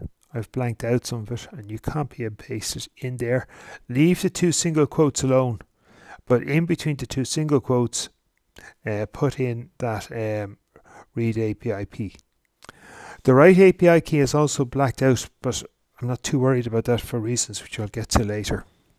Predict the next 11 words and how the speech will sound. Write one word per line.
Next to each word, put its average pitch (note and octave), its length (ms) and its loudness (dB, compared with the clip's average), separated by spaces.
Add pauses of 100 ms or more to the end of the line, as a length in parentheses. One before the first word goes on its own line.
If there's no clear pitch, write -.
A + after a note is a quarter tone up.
(3750)
Now, C#3 240 4
for C#3 160 0
the C3+ 200 4
other F3 160 4
graphs D#3 380 0
that D3+ 120 0
I B2+ 40 0
want B2 280 -4
you A#2+ 60 -4
to A2 100 -10
do A#2+ 340 -4